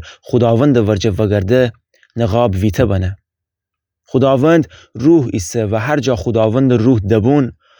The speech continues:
او را آزادی هنه. و تمام همه که بی نقاب دیم همره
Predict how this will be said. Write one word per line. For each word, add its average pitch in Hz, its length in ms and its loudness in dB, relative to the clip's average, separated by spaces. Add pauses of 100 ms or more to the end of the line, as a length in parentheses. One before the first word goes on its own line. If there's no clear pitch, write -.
(120)
او 160 180 2
را 139 120 2
آزادی 110 400 0
هنه. 98 440 -2 (880)
و 127 60 -2
تمام 143 460 2
همه 135 260 0
که - 140 -4
بی 120 220 0
نقاب 117 400 0
دیم 139 240 2
همره 107 460 0